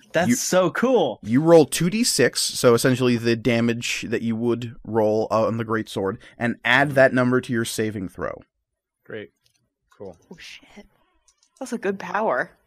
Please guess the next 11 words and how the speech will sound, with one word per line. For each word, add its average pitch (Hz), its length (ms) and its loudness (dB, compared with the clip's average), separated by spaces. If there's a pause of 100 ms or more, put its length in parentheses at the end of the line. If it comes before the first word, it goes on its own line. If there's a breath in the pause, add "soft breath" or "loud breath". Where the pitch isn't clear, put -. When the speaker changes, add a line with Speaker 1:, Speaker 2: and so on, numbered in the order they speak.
(140)
Speaker 1:
Yeah. 104 440 -14 (100)
Speaker 3:
Okay, 113 480 -16
so 95 320 -20
seven 107 560 -18 (220)
plus 92 560 -16 (800)
sixteen, - 680 -20 (480)
so 85 300 -20 (160)
twenty-three. 92 680 -20 (300)
Speaker 2:
Twenty-three, 110 720 -8
awesome. 113 380 -2 (220 soft breath)
So, - 380 2